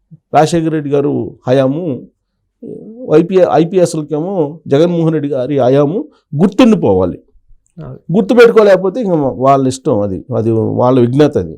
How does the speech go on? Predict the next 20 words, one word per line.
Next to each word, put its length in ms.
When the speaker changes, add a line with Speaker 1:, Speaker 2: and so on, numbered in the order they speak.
Speaker 1:
వాళ్ళ 200
విజ్ఞతకు 340
వదిలిపెట్టాలి. 640
లేదంటే 300
సీతారామాంజనేయులు 720
గారు 120
గాని, 340
సీతారామాంజనేయులు 800
గాని 380
లాంటి 600
ఐపీఎస్ 720
ఈ 100
పరిస్థితికి 460
వచ్చే, 220
జైలుకు 320
పోవాల్సిన 340
పరిస్థితి 320
వచ్చిందంటే 400
ఆయన 200
ఏమంటాడు? 520